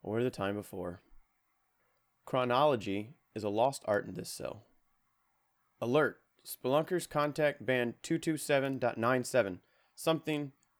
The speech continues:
something, Skyshock potential." His voice fades. It hurts to talk. "Say again?" The hallucination has a new voice this time. Sharper,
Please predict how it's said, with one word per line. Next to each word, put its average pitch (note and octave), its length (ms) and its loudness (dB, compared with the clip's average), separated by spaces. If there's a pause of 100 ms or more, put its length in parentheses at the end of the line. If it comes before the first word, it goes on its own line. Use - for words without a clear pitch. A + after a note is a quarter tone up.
something, E3 680 -2 (320)
Skyshock D3 680 4
potential." A#2+ 520 -4 (1400)
His A#2+ 160 -4
voice C3 260 -2
fades. - 460 -4 (420)
It G#2+ 100 -4
hurts A2+ 220 -4
to - 80 -12
talk. - 300 -6 (1400)
"Say C3+ 320 2
again?" F#3 360 0 (1200)
The G#2+ 80 -8
hallucination C3 680 0
has A2+ 160 -6
a G#2 40 -2
new C3 240 0
voice F#2 280 -4
this - 180 -8
time. G#2+ 340 -10 (240)
Sharper, B2+ 560 0